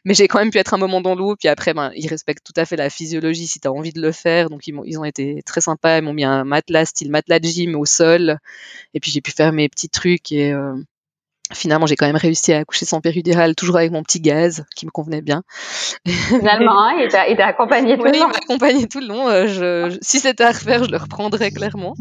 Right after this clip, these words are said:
Speaker 2: Tu vois, moi, ça va.
Speaker 1: Et puis, ben, elle est née, euh, sans souci. Elle a juste un tout petit peu, euh, comment dire,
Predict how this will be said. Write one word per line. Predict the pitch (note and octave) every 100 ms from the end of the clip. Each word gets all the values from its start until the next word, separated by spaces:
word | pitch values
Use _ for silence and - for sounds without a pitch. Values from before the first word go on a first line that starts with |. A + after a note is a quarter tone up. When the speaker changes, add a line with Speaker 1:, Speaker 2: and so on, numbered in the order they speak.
| -
Speaker 2:
Tu | -
vois, | G3+ A3 C4+
moi, | G3+ A3+
ça | - B3+
va. | C#4+ - - - -
Speaker 1:
Et | G3
puis, | F3 F#3+
ben, | E3+
elle | D#3+ E3
est |
née, | E3+ E3 E3+
euh, | D3 C#3+ C#3
sans | C#3+ E3+
souci. | - F#3+ - - F3+ F#3+
Elle | E3 E3
a | E3+
juste | A3+
un | G#3
tout | G3+
petit | G#3 A3
peu, | - G3+
euh, | F#3+ F3+ E3+ E3+ E3+ E3+ F3 E3
comment | E3+ E3+
dire, | E3 E3+